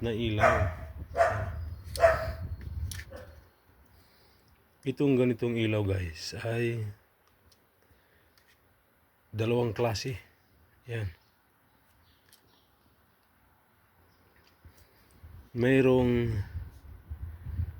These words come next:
mayroong ilaw na ganito na ang kabilaan line to line. Yan. Ito iba. Iba ito, guys.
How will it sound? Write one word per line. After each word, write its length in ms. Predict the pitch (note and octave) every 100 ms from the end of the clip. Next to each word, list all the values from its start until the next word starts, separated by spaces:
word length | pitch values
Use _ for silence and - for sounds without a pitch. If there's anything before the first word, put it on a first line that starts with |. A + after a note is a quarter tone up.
| - -
mayroong 640 | - A#2 A#2 A#2 A#2 A#2 G2
ilaw 400 | A#2+ A2+ A2 G#2+
na 400 | G#2+ G#2 G2+ F#2+ - -
ganito 400 | A2 A2+ G#2 G2
na 160 | G#2 G#2+
ang 240 | A#2+ A#2
kabilaan 640 | A#2+ A#2 A#2 G#2 - - - - - - - - - - - - - - - - - - - - - -
line 400 | - A2+ A2+ A2
to 160 | G#2 G#2
line. 560 | G#2 G#2 G#2 G#2 G2 G2 - - G#2
Yan. 240 | F#2+ G2 F#2 - - - _ _ _ _ _ _ _ _ _ _ -
Ito 400 | C3 - A2+ A#2
iba. 320 | A2 A2+ G2+ - - _ _ _ - - _ _ _ _ - - _ _ - _ _ _ _ -
Iba 240 | G#2+ A2+
ito, 160 | G#2 G#2
guys. 480 | G#2 G2 - - -